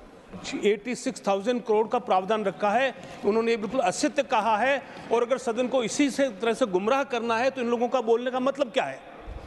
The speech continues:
तो इसलिए मैं चाहता हूं विशेष, इनको बुलाया जाए और उन पर विशेष, उन पर, उन पर विशेषाधिकार का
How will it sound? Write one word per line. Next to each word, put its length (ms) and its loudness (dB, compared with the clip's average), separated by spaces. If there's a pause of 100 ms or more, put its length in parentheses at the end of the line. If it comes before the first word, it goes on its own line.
(500)
तो 60 4
इसलिए 220 2
मैं 120 2
चाहता 320 0
हूं 100 0
विशेष, 180 -4
इनको 420 2
बुलाया 300 2
जाए 300 2 (560)
और 100 0
उन 180 -4
पर 220 0 (440)
विशेष, 280 2 (480)
उन 100 2
पर, 160 2 (920)
उन 100 2
पर 160 2
विशेषाधिकार 760 0
का 240 0